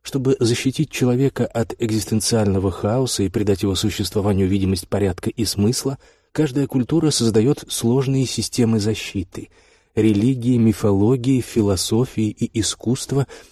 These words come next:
всё это щиты, призванные убедить нас в том, что мы контролируем свою судьбу и что наша жизнь имеет цель. Они предлагают готовые ответы на сложные вопросы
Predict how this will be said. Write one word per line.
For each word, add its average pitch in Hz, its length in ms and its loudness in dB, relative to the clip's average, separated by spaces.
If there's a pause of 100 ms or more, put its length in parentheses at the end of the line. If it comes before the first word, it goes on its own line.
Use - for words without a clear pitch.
(100)
всё - 220 -2
это 131 180 -2
щиты, - 500 0
призванные 110 560 4
убедить 107 460 0
нас 101 160 0
в - 100 -14
том, 131 220 0
что - 200 -4
мы 104 120 2
контролируем 104 680 2
свою 98 280 0
судьбу 92 520 -2 (360)
и 104 60 2
что 110 200 0
наша 110 320 2
жизнь 127 440 0
имеет 107 500 2
цель. - 400 -4 (400)
Они 113 200 2
предлагают 117 560 2
готовые 110 460 2
ответы 113 480 0
на 107 100 2
сложные 101 400 2
вопросы 104 580 0